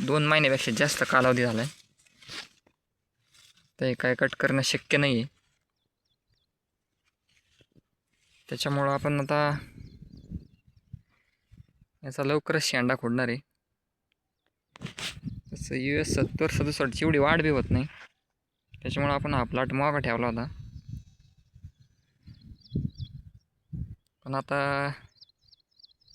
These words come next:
गळफांदीनं कट करता याच्यात आपण दुसरा प्रयोग करणार आहे.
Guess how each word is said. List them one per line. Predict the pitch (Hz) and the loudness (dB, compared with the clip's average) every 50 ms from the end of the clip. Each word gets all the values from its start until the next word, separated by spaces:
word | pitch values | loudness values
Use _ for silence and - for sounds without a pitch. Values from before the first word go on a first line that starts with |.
| - - - _ - - _ - _ - _ - - - - - _ - 135 127 | -20 -20 -20 _ -20 -20 _ -20 _ -20 _ -20 -20 -20 -20 -20 _ -16 -8 -6
गळफांदीनं | 139 151 147 - 143 127 123 131 131 139 | -4 -4 -4 -4 -4 -2 -2 -2 -2 -2
कट | 131 135 123 - | -2 -4 -6 -4
करता | - - 135 135 139 | -4 -4 -2 0 -2
याच्यात | 131 127 143 | -2 -2 -4
आपण | 131 - 139 139 135 135 | -4 -4 -4 -4 -2 -2
दुसरा | 151 - - - 139 131 | -4 -4 -2 -2 -2 -2
प्रयोग | - 131 135 131 - | 0 0 -2 -2 0
करणार | - 135 127 131 131 127 | -2 -2 0 0 0 0
आहे. | 120 120 | -2 -4